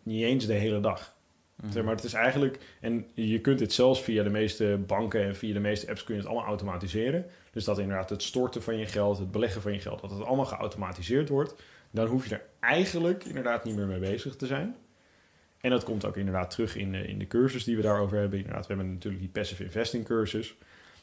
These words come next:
Speaker 1: Maar ja, zo, het, het, het, ja, simpeler dan dit gaat het niet worden. Maar heel veel moeilijker dan dit hoeft het ook niet.
Speaker 2: Ja.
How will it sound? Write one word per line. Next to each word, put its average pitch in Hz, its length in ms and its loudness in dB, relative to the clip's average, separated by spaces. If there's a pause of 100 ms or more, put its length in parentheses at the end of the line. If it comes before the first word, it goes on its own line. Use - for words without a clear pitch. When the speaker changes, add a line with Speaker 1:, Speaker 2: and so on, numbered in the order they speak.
(120)
Speaker 1:
Maar 120 400 4 (1500)
ja, 123 180 4
zo, 143 300 2
het, 131 140 -2
het, 147 220 -2
het, 151 160 0 (280)
ja, 117 460 2
simpeler 165 580 4
dan 117 140 2
dit 110 160 -2
gaat 104 180 2
het 92 100 -4
niet 104 120 0
worden. 180 420 6 (320)
Maar 113 360 2
heel 131 200 4
veel 123 140 2
moeilijker 127 420 2
dan 98 160 0
dit 98 360 -4 (180)
hoeft 123 340 2
het - 180 -4
ook 95 140 -16
niet. - 240 -16 (160)
Speaker 2:
Ja. 104 320 -6